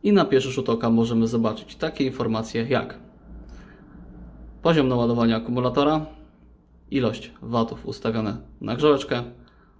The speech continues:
voltaż oraz oporność naszej grzałeczki. Urządzenie pracuje od pięciu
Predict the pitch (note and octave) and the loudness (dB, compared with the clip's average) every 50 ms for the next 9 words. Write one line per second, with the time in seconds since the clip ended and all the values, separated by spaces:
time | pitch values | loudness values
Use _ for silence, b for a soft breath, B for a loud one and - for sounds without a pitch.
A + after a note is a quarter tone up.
0 | b _ _ - A#2 B2 A#2+ A#2 A2+ A#2 A2+ A2 A2 - - - - - _ - | b _ _ -8 -4 0 0 0 0 0 -4 -4 -4 -8 -14 -16 -20 -20 _ -4
1 | - C#3+ C3 B2 - - - - - _ _ - - - B2+ A2+ - A2 A2+ A2+ | -2 0 0 0 -2 -4 -12 -16 -20 _ _ -6 -2 0 0 0 0 -2 -4 -6
2 | - - - - G#2+ - - A2+ A2+ B2+ B2+ A#2+ G#2+ - - - - - - - | -6 -8 -10 -8 -8 -6 -4 -6 -2 0 2 2 2 0 -4 -10 -14 -20 -20 -20
3 | - - _ _ - - - _ _ - - _ b b b b b b b b | -20 -20 _ _ -20 -20 -20 _ _ -20 -20 _ b b b b b b b b
4 | b b b b b b b b b b b b b b b b _ - - - | b b b b b b b b b b b b b b b b _ -20 -20 -20
5 | - _ _ _ _ _ - E3+ D#3 D#3+ D3+ C#3 C3+ B2+ B2 A#2 B2 A#2+ A#2 - | -20 _ _ _ _ _ -2 2 4 4 6 6 4 2 2 0 0 -2 -2 -2
6 | - A#2 A2+ A2 - - A#2 A2+ - - B2+ A2 G#2 G#2+ - - - | 0 0 0 0 0 -4 -6 -6 -4 -2 -2 -2 -2 -2 -6 -10 -12